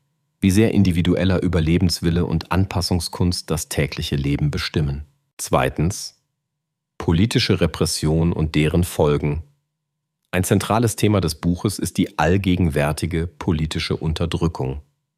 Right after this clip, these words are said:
Amiri berichtet von den Mechanismen staatlicher Kontrolle,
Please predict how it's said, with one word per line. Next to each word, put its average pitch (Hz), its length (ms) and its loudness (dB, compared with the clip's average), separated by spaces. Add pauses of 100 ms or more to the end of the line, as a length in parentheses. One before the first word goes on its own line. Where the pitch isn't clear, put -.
(480)
Amiri 87 460 2
berichtet 87 460 -2
von 82 160 0
den 78 160 2
Mechanismen 80 640 0
staatlicher 73 600 -4
Kontrolle, 73 600 -2